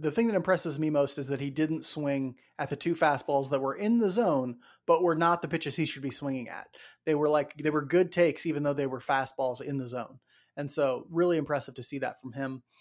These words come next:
It wasn't always impressive from everyone. I mean,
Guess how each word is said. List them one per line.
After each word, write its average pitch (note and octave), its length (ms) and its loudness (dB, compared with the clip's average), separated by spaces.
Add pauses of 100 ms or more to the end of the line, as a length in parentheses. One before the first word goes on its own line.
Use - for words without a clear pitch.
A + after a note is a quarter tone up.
(320)
It D#3+ 60 0
wasn't F#3+ 340 4
always E3 400 4
impressive B2 420 -8
from B2 180 -8
everyone. C#3 560 -2
I C#3 60 -6
mean, A#2+ 180 -10